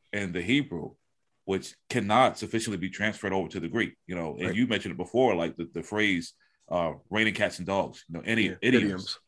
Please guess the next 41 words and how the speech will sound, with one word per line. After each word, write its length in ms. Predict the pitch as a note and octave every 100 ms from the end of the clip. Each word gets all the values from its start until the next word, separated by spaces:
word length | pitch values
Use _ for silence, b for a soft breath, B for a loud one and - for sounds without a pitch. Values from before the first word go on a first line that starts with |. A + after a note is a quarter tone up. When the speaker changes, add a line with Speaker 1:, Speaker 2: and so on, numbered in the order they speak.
| -
Speaker 2:
Right. 260 | F#2 F2+ -
Speaker 1:
that 160 | G2+
Speaker 2:
Yeah, 80 | G2
yeah. 120 | F#2
Speaker 1:
can't 280 | A2 A2 -
properly 300 | G#2+ G2+ G2+
be 120 | F#2
transferred 500 | G2 A2 F2+ - F2+
over. 340 | G2 E3 - - _ _ _ -
You 80 | A2+
Speaker 2:
And 60 | A2+
Speaker 1:
know, 40 |
so 60 | B2
Speaker 2:
un-, 60 |
Speaker 1:
there 100 | C3
will 140 | C3 C3+
be 60 |
Speaker 2:
understood. 400 | C3+ G#2+ G2+ D3 A2+
Speaker 1:
variation. 580 | A2+ G2 A#2+ D3 - - _
Speaker 2:
Yeah. 80 | G2
Speaker 1:
Mm-hmm. 720 | F#2+ E2 A2+ _ _ - G2+
Speaker 2:
Yeah. 100 | A#2 - _ _ b b
If 100 | A#2
you 80 | A#2
translate 400 | D#3+ D#3+ C3 B2
it 80 |
word 200 | A2+ B2
for 140 | A2+ G#2
word, 340 | A2 D#3+ A2+
you 180 | G#2+ A2+
lose, 320 | A#2 A#2+ A2+ -
you 140 | A2
lose 220 | A2+ A#2
context, 500 | - A2 B2 F#2+ -
you 60 | G#2
lose, 220 | G#2+ G2+ -
uh, 160 | G2 F#2
meaning, 380 | G#2 A2+ F2+ G#2+
Speaker 1:
Mm-hmm. 360 | _ _ -
Speaker 2:
understanding. 560 | G#2+ - A2 G#2+ F#2+ D#2+ b b b b b -
Um, 520 | E2+ F#2+ F2 D#2+ D#2+